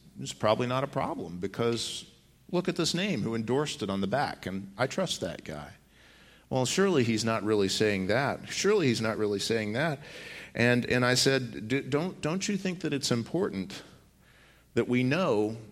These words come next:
what we're saved from? Don't we need to know the reality of the wrath of God? Don't we know, need to know the reality of, uh, of the, the judgment in hell that we deserve i-, in order to,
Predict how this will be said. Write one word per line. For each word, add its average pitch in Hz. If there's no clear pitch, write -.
what 127
we're 143
saved 143
from? 127
Don't 143
we 175
need 175
to 143
know 143
the 113
reality 131
of 123
the 117
wrath 123
of 113
God? 123
Don't 127
we 143
know, 139
need 131
to 131
know 120
the 117
reality 104
of, 117
uh, -
of 110
the, 117
the 113
judgment 127
in 104
hell 147
that 98
we 120
deserve 104
i-, -
in 127
order 160
to, 127